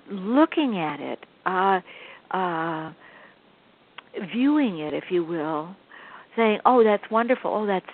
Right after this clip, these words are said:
terrible, oh, that's wonderful, that's terrible," but you have no need to do anything beyond observing it, that is not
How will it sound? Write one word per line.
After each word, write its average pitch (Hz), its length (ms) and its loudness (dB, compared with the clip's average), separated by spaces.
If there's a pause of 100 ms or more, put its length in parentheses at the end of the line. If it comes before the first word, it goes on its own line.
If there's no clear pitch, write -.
terrible, 254 420 -2
oh, 208 120 -4
that's 180 260 -8
wonderful, 240 320 -4
that's 165 160 -10 (140)
terrible," 240 400 0 (920)
but 208 240 2 (100)
you 240 100 -2
have 214 420 0
no 208 560 0 (100)
need 208 560 -2 (520)
to 214 120 0
do 196 320 -4
anything 208 640 -2
beyond 185 480 -2
observing 208 720 -4
it, 135 200 -14 (2750)
that 226 220 -2
is 214 180 -4
not 185 180 -8